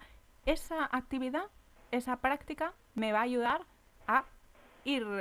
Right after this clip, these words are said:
empezando este camino de conocernos y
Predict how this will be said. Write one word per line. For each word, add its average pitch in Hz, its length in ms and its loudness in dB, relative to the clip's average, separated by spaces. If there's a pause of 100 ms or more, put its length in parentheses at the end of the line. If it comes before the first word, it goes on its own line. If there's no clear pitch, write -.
(380)
empezando 226 600 0
este 185 180 -10
camino 170 480 -6
de 175 520 -8 (240)
conocernos 190 840 -4
y 185 240 -8